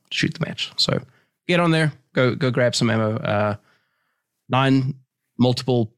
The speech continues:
different bullet profiles and weights, uh, two bullet weights in, uh, forty now, one in forty-five, and then there is thirty-eight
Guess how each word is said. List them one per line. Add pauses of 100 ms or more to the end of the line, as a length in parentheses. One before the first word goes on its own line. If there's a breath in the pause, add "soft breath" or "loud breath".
different
bullet
profiles
and
weights, (160)
uh, (120)
two
bullet
weights (300)
in,
uh,
forty
now, (420 soft breath)
one
in
forty-five,
and
then
there
is
thirty-eight